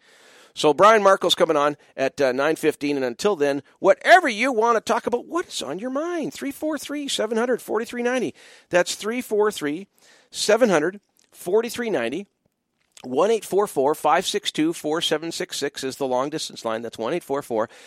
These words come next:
five six two, four seven six six. So this is our last show until October.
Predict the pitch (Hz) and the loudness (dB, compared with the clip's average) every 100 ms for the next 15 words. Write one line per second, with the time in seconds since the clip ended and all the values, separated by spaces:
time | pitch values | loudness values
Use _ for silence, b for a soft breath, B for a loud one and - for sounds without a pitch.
0 | B - 143 165 - - 147 139 139 131 | B 0 2 2 -2 -4 -4 -2 -2 0
1 | 151 139 - 139 - 98 - 147 - B | -2 -2 -6 -6 -6 -4 0 -2 -2 B
2 | 160 165 190 185 165 175 240 - 165 208 | -4 0 4 4 6 4 4 4 4 4
3 | - 135 - 160 151 - 156 190 349 | 0 -2 2 2 2 2 2 2 -2